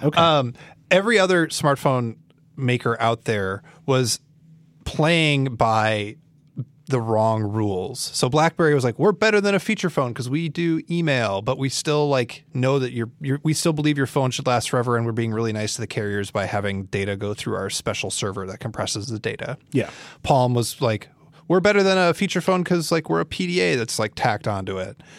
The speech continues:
Speaker 1: Uh, Windows Mobile was Microsoft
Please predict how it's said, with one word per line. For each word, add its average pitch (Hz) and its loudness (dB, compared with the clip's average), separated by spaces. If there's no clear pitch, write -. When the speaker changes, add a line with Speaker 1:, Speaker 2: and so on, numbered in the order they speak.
Speaker 1:
Uh, 127 0
Windows 127 2
Mobile 117 2
was 110 -2
Microsoft 104 -2